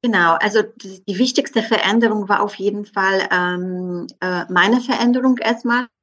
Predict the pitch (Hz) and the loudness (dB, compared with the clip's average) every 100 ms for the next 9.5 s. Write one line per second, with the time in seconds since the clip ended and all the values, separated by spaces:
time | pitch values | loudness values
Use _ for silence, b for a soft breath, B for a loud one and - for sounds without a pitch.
0 | 262 254 208 185 - - 202 233 254 - | -12 -10 -4 -4 -2 2 2 4 2 2
1 | 190 190 208 202 196 196 - 190 185 180 | 0 -4 -6 -6 -2 -2 -2 -2 0 -2
2 | B B B - 214 214 202 214 214 190 | B B B 0 2 2 0 0 -2 -4
3 | 190 - 180 180 175 190 185 - 226 220 | -6 -8 -6 -4 -4 -4 -8 0 2 2
4 | 240 - - 202 202 - 202 202 180 180 | 0 -4 -8 -2 0 0 0 0 2 0
5 | 190 190 - 202 208 202 180 208 202 196 | 0 -2 -2 2 4 2 0 -2 -2 -8
6 | - _ _ _ 196 196 190 185 - 220 | -12 _ _ _ -6 -2 -2 -2 -2 2
7 | 208 175 - 196 196 - 196 196 180 160 | 0 -2 -6 -2 -2 -2 0 0 0 -10
8 | - 202 208 185 185 233 233 - 190 220 | -4 2 2 2 0 2 2 -2 -4 -4
9 | - - 156 160 202 | -2 -2 0 2 0